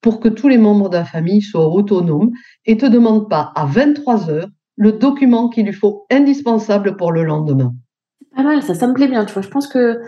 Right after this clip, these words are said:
Speaker 2: objectif deux mille vingt-trois, créer un classeur familial avec effectivement, tu sais, euh,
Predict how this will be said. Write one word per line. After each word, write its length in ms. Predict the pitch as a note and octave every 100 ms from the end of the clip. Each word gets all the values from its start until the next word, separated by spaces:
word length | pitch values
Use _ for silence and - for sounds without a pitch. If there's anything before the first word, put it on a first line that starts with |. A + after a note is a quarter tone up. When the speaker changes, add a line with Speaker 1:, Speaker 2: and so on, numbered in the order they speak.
| - - _ _
Speaker 2:
objectif 420 | A#3+ B3 C4 C#4+
deux 80 | B3+
mille 220 | B3 B3
vingt-trois, 400 | A#3+ A#3+ A#3 C#4+
créer 180 | D4 C4
un 140 | A3+
classeur 340 | A3 B3+ C#4 C#4
familial 460 | C4 A#3+ A#3+ B3+
avec 280 | D4 G#3+ G3
effectivement, 500 | G3+ A3+ A3+ - B3
tu 140 | B3+ -
sais, 240 | C4 C4
euh, 100 | G3